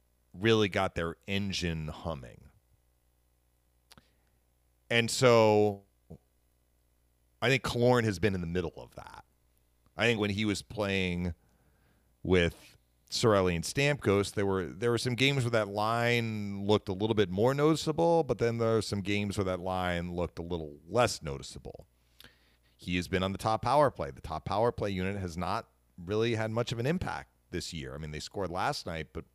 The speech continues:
but other than that, just the game in Detroit, and that was it. So I kinda look at the Lightning start as a bit of a mixed bag.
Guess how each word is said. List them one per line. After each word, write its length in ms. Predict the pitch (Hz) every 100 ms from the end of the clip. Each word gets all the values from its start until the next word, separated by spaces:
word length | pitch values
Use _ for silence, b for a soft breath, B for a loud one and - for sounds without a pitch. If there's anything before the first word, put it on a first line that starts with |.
| -
but 120 | 85
other 240 | 92 110
than 160 | 98 95
that, 340 | 104 127 104
just 240 | 95 92 -
the 60 |
game 300 | 85 95 98 92
in 40 |
Detroit, 520 | 85 - 120 - - - _ _ _ _ -
and 140 | 87 95
that 180 | 87
was 200 | 78 80
it. 260 | 139 123 - _ b b b b b b b
So 500 | - 147 131 127 -
I 100 | 120
kinda 320 | - 190 202
look 440 | 135 104 110 123 - -
at 280 | 104 98 _ _
the 80 | 104
Lightning 440 | 98 107 110 101
start 600 | 90 - - 95 98 101 _ _ _ -
as 720 | 92 87 82 82 78 - - _ _ _ _ -
a 60 |
bit 280 | 87 80 107
of 80 | 127
a 80 | 104
mixed 440 | 87 98 - -
bag. 580 | - 78 76 95 139 -